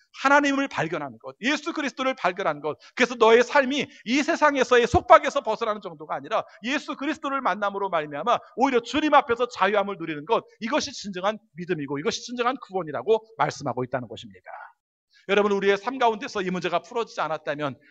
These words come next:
이 삶 속에서 우리가 이 문제가 해결되지 않았다면, 신앙생활을 하면서도 뭔가 좀 몸이 건조하고 내 삶 속에서 답답하고 뭔가 하나 이루어졌던 체험은 있지만 그 다음에 진일보하지 못하는 것을 경험하고 있다면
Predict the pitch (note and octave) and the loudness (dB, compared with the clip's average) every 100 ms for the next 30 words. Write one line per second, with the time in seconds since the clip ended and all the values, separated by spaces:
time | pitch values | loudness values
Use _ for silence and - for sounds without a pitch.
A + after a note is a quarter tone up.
0 | - G#3+ A#3 C#4 C#4 C#4+ C4 - A3 G3 | -6 -4 0 0 0 -2 0 2 0 4
1 | G3 F#3 A#3 B3+ A#3+ G#3 D3+ D4+ D4 B3+ | 4 4 -2 0 6 6 4 0 0 0
2 | G#3+ F#3 E3 - C3 C3+ - _ - - | 0 -2 -4 -8 -10 -10 -12 _ -8 4
3 | D4+ D#4 D4+ C#4 C4 C#4+ C4 B3 A#3 G#3+ | 6 6 6 4 4 2 0 0 0 0
4 | G#3+ G#3 A3+ E3+ C#4 C#4+ F#3+ G3 F#3+ D#3+ | 0 -2 -4 -2 -2 0 -4 -4 -2 -2
5 | C#3+ - _ G#3 A3 D#4 C#4+ C4+ C4 - | -4 -10 _ 2 2 0 -2 0 0 2
6 | G3+ - A3+ G#3+ F3+ - - G3+ A#3 D4+ | 0 2 2 0 -2 -6 0 0 2 2
7 | C#4+ B3+ C4+ C#4+ C4+ C#4 - D#4 C4+ A#3+ | 4 4 4 2 0 -2 2 4 4 4
8 | G3+ G3+ G3 - _ A#3 A#3+ B3+ A#3+ C4+ | -6 -4 -4 -4 _ 2 4 4 0 -2
9 | C4+ C4+ B3+ B3 A3+ G#3+ G#3 F3+ A#3 A3+ | 0 2 0 -2 -6 -6 -6 -8 -6 -6
10 | - - F#3 F#3 F3 D3+ F#3 E3+ A3+ | -6 -2 0 0 -2 -4 -4 -2 -4